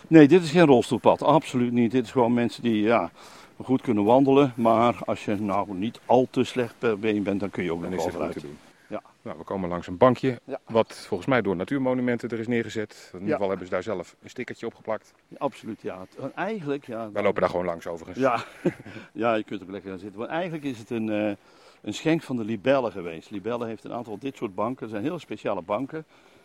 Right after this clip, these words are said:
Speaker 1: Er zijn er niet zoveel. Wacht eventjes, ik moet even kijken.
Speaker 2: Oh.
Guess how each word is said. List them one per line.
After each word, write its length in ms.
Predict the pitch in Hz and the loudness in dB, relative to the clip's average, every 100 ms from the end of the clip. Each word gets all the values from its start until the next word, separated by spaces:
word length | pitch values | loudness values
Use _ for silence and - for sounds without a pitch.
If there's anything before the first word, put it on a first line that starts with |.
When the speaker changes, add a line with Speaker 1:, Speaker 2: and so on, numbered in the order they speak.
| _ - | _ -18
Speaker 1:
Er 80 | |
zijn 160 | 95 117 | -10 -6
er 60 | 104 | -6
niet 120 | 123 | -8
zoveel. 280 | 113 120 139 | -10 -12 -10
Wacht 180 | - - | -10 -12
eventjes, 300 | 76 - - | -18 -20 -18
ik 60 | 123 | -12
moet 100 | 151 | -12
even 200 | - 127 | -14 -20
kijken. 380 | 90 92 - - _ _ | -20 -20 -20 -20 _ _
Speaker 2:
Oh. 220 | 107 82 | -6 -6